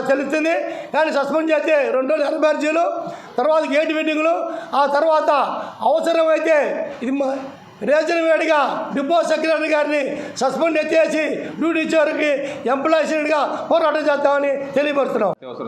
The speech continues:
Speaker 2: సమావేశానికి కార్మికులందరూ కూడా రావటం జరిగింది. ఇందులో ప్రధానంగా మనం చూసుకోవాల్సింది సంస్థకి ఎలాంటి నష్టం జరగలేదు, అలాగే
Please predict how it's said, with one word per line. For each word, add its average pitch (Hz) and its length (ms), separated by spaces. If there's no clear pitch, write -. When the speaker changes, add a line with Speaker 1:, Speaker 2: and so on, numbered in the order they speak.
Speaker 2:
సమావేశానికి 107 960
కార్మికులందరూ 117 600
కూడా 104 440
రావటం 113 320
జరిగింది. 117 500
ఇందులో 135 240
ప్రధానంగా 147 600
మనం 131 360
చూసుకోవాల్సింది 131 1120
సంస్థకి 160 640
ఎలాంటి 151 440
నష్టం 151 400
జరగలేదు, 117 680
అలాగే 147 520